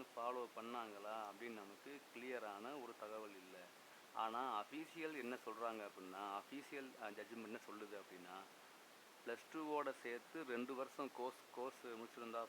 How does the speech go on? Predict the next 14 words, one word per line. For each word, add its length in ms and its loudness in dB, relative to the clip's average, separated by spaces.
போதும் 440 -2
அப்படின்னு 400 2
சொல்லி 420 -4
Government 460 2
of 200 4
தமிழ்நாடுல 640 0
உள்ள 260 -6
ஜி 180 -8
ஓ 160 -2
மென்ஷன் 420 -6
பண்ணி 320 -6
தீர்ப்பு 340 -4
வந்து 280 -2
வெளியிடுறாங்க. 640 -4